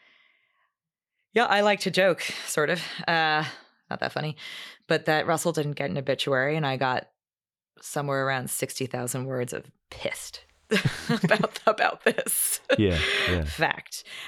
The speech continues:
Speaker 1: Um, part of it was the nature of his vocation, about feeling like the job itself was unsung. He dedicated his life to something where he was behind the scenes on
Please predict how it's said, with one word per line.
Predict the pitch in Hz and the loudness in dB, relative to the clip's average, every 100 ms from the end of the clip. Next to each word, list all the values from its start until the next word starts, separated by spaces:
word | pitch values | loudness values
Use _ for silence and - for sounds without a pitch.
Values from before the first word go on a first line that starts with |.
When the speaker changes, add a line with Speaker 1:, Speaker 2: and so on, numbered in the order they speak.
| - - | -4 0
Speaker 1:
Um, | 190 180 170 143 151 127 120 _ _ _ _ _ _ _ _ _ _ _ _ _ - - _ _ _ _ _ _ _ _ _ _ | 4 6 4 2 -6 -10 -14 _ _ _ _ _ _ _ _ _ _ _ _ _ -20 -20 _ _ _ _ _ _ _ _ _ _
part | - 208 190 | 0 4 4
of | 185 | 4
it | 185 | 4
was | 175 165 | 2 2
the | 165 | 0
nature | 156 - 151 | 0 2 0
of | - | 0
his | 135 - - - | -4 -4 -6 -2
vocation, | 151 - 135 - 156 196 | -2 0 -2 -2 -6 -4
about | 156 147 | -4 -2
feeling | - 147 139 139 | 0 0 0 -2
like | 135 131 123 - _ _ _ _ _ _ _ _ _ _ _ _ _ _ _ _ _ _ _ - | -4 -6 -8 -16 _ _ _ _ _ _ _ _ _ _ _ _ _ _ _ _ _ _ _ -6
the | 165 | -4
job | 143 160 147 | 0 2 2
itself | 143 - 147 143 | 0 0 0 0
was | 156 - | 0 0
unsung. | 139 143 - 135 131 143 | 0 -2 0 0 0 -4
He | 127 143 | -4 -2
dedicated | 139 135 135 139 127 | 0 0 0 0 -2
his | 123 127 139 | -4 -4 -2
life | 123 120 | -2 -4
to | 123 | -6
something | - 123 131 | -6 -6 -4
where | 131 123 | -4 -4
he | 127 | -4
was | 123 | -4
behind | 131 127 123 127 | -2 -2 -4 -4
the | |
scenes | 120 127 127 131 | -6 -6 -6 -8
on | 123 - - | -8 -8 -10